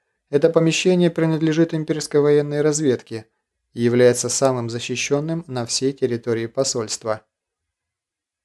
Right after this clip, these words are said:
«А нам уже что-то угрожает и на территории посольства?» – удивился я. «Я думал, у вас тут всё надёжно защищено».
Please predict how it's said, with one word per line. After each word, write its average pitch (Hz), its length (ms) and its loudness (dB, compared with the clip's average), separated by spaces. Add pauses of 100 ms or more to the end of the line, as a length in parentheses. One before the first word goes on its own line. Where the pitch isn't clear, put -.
(420)
«А 123 100 -8
нам 117 240 -4
уже 117 160 -6
что-то 120 320 -6
угрожает 120 680 0
и 131 60 -8
на 123 140 -6
территории 120 480 -4
посольства?» – 120 720 -4 (380)
удивился 120 520 -2
я. 110 260 -8 (840)
«Я 120 200 0
думал, 160 320 4
у 165 60 6
вас 156 200 4
тут 170 200 -6
всё - 320 2
надёжно 143 480 0
защищено». 117 720 -10